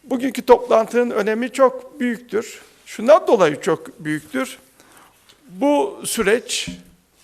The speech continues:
neticesinde Pakistan ve Afganistan arasındaki yakınlaşma, beraber çalışma ortamı güçlü bir şekilde gelişmektedir.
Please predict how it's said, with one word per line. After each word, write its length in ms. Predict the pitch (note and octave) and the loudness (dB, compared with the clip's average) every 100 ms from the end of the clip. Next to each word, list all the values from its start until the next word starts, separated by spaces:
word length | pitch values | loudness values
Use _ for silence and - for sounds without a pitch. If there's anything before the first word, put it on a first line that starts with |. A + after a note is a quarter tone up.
| - | -10
neticesinde 880 | G#3+ G3 G3+ F3+ F3 G3+ E3+ G#3+ A#3+ - - - - _ _ _ | -8 -6 -8 -4 -4 -2 -2 0 0 -4 -20 -20 -20 _ _ _
Pakistan 580 | - C#4 - - A#3 G3 | -2 0 0 0 0 2
ve 40 | G#3 | 2
Afganistan 960 | - - F3+ E3 - A3+ F#3 D#3 D#3 - | 0 -4 -6 -2 -2 0 0 -2 -8 -2
arasındaki 680 | F#3+ E3 - G3 F3 - | -2 0 -2 -4 -6 -6
yakınlaşma, 880 | F3+ E3 G3+ F3 D3+ C#3 - F3+ G3 - - _ _ | -2 -2 -2 -4 -2 -4 -4 -4 -4 -10 -20 _ _
beraber 500 | G3 F#3 F3 F#3+ F3+ | 2 4 2 -2 -4
çalışma 420 | - F3 - A3+ | -4 -4 -2 2
ortamı 460 | F#3+ D3+ - F3 G#3+ - - - _ | 2 2 -4 -6 -6 -12 -20 -20 _
güçlü 300 | G#3+ - D4+ | -14 -8 -6
bir 60 | C4+ | -4
şekilde 360 | - B3 D4 B3 | -6 -6 -6 -4
gelişmektedir. 1000 | G3+ F3 - G3 D#3+ - - F#3 - | -4 -4 -6 -6 -6 -8 -6 -8 -10